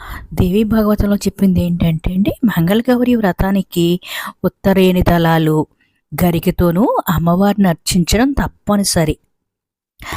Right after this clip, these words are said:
మహానివేదనలో పూర్ణపు కుడుములు, ఆ, పులగము,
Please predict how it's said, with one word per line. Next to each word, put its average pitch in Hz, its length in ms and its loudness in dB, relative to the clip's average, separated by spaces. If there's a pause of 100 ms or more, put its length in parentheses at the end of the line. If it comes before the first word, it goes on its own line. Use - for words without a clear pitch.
(640)
మహానివేదనలో 196 1120 2 (280)
పూర్ణపు 190 600 2
కుడుములు, 165 680 2 (600)
ఆ, 175 240 2
పులగము, 170 760 0